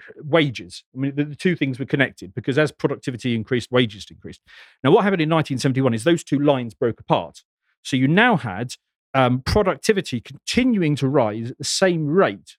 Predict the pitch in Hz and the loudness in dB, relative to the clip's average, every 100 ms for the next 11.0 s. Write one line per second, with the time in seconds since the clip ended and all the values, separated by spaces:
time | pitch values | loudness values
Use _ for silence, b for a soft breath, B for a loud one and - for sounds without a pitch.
0 | _ 131 131 139 117 104 - 139 78 113 | _ -6 -2 0 0 0 -2 0 0 -4
1 | _ _ _ _ _ _ 151 160 151 185 | _ _ _ _ _ _ -4 -4 -2 2
2 | 240 233 160 95 120 127 - _ _ _ | 2 2 0 -2 -6 -8 -10 _ _ _
3 | - 175 - 135 - 135 - 156 - 95 | 2 2 0 -6 -4 -4 0 -2 -2 -8
4 | 87 92 _ _ _ _ _ _ _ _ | -14 -18 _ _ _ _ _ _ _ _
5 | _ _ _ _ _ 107 156 170 196 151 | _ _ _ _ _ -2 0 2 0 0
6 | - 262 180 - 104 98 - 196 _ B | -2 0 -2 -2 -6 -6 -4 -6 _ B
7 | B B B B - 139 - 190 208 202 | B B B B 2 2 2 0 2 0
8 | - 175 165 156 135 139 120 147 139 - | 0 0 2 0 0 -2 0 0 0 -4
9 | _ - 151 135 127 135 - - 120 110 | _ -4 0 2 4 2 2 0 0 0
10 | - 120 117 107 113 98 131 117 107 | 0 2 0 -2 -4 0 0 0 -6